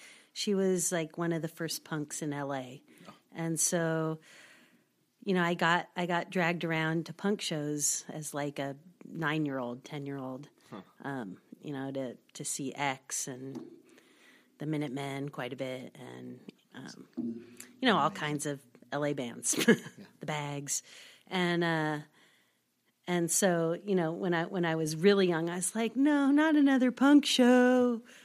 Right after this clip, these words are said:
Speaker 1: But then, you know, when I, when I was in middle school and then also high school and,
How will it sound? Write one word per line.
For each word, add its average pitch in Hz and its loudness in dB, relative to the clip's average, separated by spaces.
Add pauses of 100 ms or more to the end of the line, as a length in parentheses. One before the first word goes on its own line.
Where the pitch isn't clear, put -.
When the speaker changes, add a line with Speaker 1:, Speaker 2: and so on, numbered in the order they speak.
(300)
Speaker 1:
But 214 4
then, 208 4
you 202 2
know, 180 4
when 180 4
I, 185 2
when 180 0
I 175 2
was 160 -2
in 180 4
middle 226 6
school 196 4
and 165 0
then 156 0
also 151 -6
high 156 0
school 147 -2
and, 147 -6